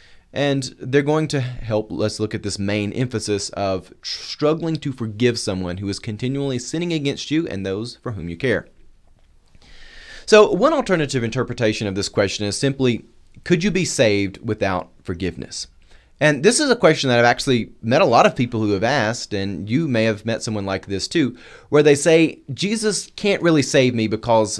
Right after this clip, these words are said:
I'm too far gone." That this is the question of Jesus coming to save someone without actually forgiving them and out, without cleansing them. And the answer to this question is quite clearly no. Jesus is not going to, to forgive someone without saving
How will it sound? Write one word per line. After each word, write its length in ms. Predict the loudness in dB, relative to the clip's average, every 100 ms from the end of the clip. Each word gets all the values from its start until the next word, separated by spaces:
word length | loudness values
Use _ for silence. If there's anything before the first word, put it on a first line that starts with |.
| -4
I'm 500 | -2 0 0 -4 -6
too 180 | -2 -2
far 220 | 4 4
gone." 280 | 4 -4 -10 -20 _ _ _ _ -20 _
That 340 | 4 4 2 _ _
this 280 | -4 -2 -2
is 80 | -4
the 80 |
question 340 | 2 0 2 -2
of 120 | -2
Jesus 360 | 0 0 0 -2
coming 260 | -2 -2
to 60 | -2
save 340 | 0 2 2
someone 600 | 2 -2 -2 -4 -6 -6
without 380 | -6 0 0 2
actually 340 | 0 -2 -4 -4
forgiving 420 | -4 -2 -2 -2
them 140 | -4
and 80 | -4
out, 220 | -6 -8 _ _ -12
without 320 | -10 -10 _
cleansing 360 | 0 0 0 -4
them. 180 | -10 -18 _ -20 -20 -20 -20 _ _
And 100 | 4
the 60 |
answer 240 | 4 4 2
to 60 |
this 180 | 0 0
question 320 | 0 -2 0
is 100 | -4
quite 320 | -4 -4 -4 -2
clearly 300 | -2 0 0
no. 380 | 0 -2 -4 -8
Jesus 340 | -8 -6 -4
is 140 | -4
not 320 | 0 0 0 -2
going 300 | 0 0 0
to, 320 | 2 2 0
to 180 | -4 -4
forgive 340 | -2 0 0
someone 320 | -2 -4 -4
without 360 | -4 -4 -6 -4
saving 320 | -6 -6